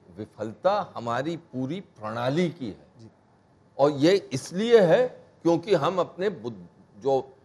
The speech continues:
Speaker 1: बुनियादी सिद्धांत हैं,
Speaker 2: जी।
Speaker 1: उनसे अलग चले गए।
Speaker 2: जी।
Speaker 1: ये भी बात हुई है कार्यपालिका में, कई मसले थे, उसमें कोई भी पार्टी, कई मसले थे जो कि बहुत मुश्किल मसले थे,
Speaker 2: जी, जी।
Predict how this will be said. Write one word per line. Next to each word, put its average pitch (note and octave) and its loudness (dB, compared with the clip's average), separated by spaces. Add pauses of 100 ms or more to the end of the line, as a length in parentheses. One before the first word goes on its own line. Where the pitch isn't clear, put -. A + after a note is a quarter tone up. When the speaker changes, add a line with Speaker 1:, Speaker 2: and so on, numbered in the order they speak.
(140)
Speaker 1:
बुनियादी C3+ -4
सिद्धांत C3+ -4
हैं, E3+ -4
Speaker 2:
जी। C3+ -12
Speaker 1:
उनसे E3+ -4 (120)
अलग C#3 -2
चले F2 -12
गए। - -20
Speaker 2:
जी। A2 -20 (840)
Speaker 1:
ये A2+ -2
भी G3 -4
बात F3+ 2
हुई G3+ -6
है B2 -6
कार्यपालिका C3 -2
में, C3+ -14 (520)
कई G3+ 6
मसले E3+ -4
थे, - -20 (1160)
उसमें D#3 -2 (640)
कोई E3+ 4
भी F#3 -6
पार्टी, A#2+ -6 (420)
कई G3 8
मसले F#3 -2
थे E3+ -4 (360)
जो C#3 2
कि E3 -2
बहुत D3 8
मुश्किल E3+ 2
मसले C3 -6
थे, G#2+ -18
Speaker 2:
जी, C3 -16
जी। B2 -20